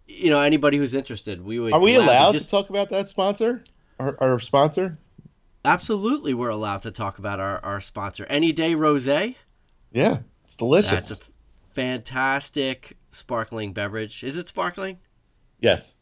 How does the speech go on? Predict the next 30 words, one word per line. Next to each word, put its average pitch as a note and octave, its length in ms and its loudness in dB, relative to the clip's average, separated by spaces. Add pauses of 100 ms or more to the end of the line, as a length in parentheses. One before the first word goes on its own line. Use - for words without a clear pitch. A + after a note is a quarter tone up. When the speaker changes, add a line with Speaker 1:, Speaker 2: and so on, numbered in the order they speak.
(480)
Speaker 1:
It B2+ 120 -4
is, C#3 280 -2
correct. A#2 480 -8
Yeah, G#2 160 -8
that's, F#2+ 120 -12
that's - 200 -14
what G2 80 -10
I - 40 -12
thought. F#2+ 160 -10
It's - 80 -16
been F3 100 2
a E3+ 40 4
while D#3+ 200 6
since C3 200 -8
I A#2 100 -6
had G#2+ 240 -4
one, F2 220 -16
so F2+ 140 -14
I D#2 80 -12
couldn't F2+ 260 -18
remember. F#2 500 -2
Speaker 2:
<laughs> - 1160 -20
Speaker 1:
Couldn't B2+ 240 -8
remember B2+ 200 2
Speaker 2:
Fucks A2+ 40 -2
Speaker 1:
if - 80 0
Speaker 2:
you B2 80 8
up, A#2+ 120 6
Speaker 1:
it A2+ 40 -14
Speaker 2:
man. A2 260 2